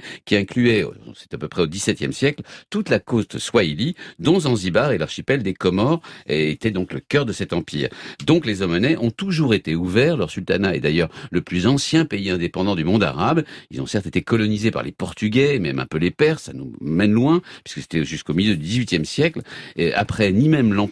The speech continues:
ni l'Empire ottoman, ni la Perse, ni même les Britanniques n'ont gouverné directement ce sultanat.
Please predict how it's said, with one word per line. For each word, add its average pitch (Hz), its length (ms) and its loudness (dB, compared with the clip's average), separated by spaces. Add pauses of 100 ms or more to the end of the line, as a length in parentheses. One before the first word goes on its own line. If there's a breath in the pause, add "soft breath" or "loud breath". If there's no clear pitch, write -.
ni 156 100 4
l'Empire 123 280 0
ottoman, 87 380 0
ni 151 100 4
la 117 120 2
Perse, 87 300 -2
ni 139 60 4
même 151 140 4
les 104 80 0
Britanniques 98 500 -2 (280 loud breath)
n'ont 87 120 -2
gouverné 107 400 2
directement 107 500 0
ce 73 80 -6
sultanat. 107 480 0